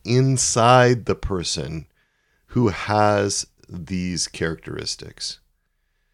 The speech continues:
It can be so difficult to enter into that often chaotic, distressed, fragmented world of someone with these internal experiences. And frankly,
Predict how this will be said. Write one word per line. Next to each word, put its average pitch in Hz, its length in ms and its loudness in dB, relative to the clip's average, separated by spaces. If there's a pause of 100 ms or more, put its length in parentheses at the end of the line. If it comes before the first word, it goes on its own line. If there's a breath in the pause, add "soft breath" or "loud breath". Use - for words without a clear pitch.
(600)
It 110 80 -6
can 120 100 -6
be 120 80 2
so 139 240 4
difficult 123 520 2
to - 180 -8
enter 113 240 0
into 113 320 -2
that 92 260 2
often 98 520 0
chaotic, 95 800 0
distressed, - 600 -4
fragmented 107 960 -2
world 80 520 -4
of - 140 -8
someone 113 760 0 (540)
with 101 300 2
these 101 260 -2
internal 95 460 -4
experiences. 78 680 -8
And 98 120 -2
frankly, 131 720 2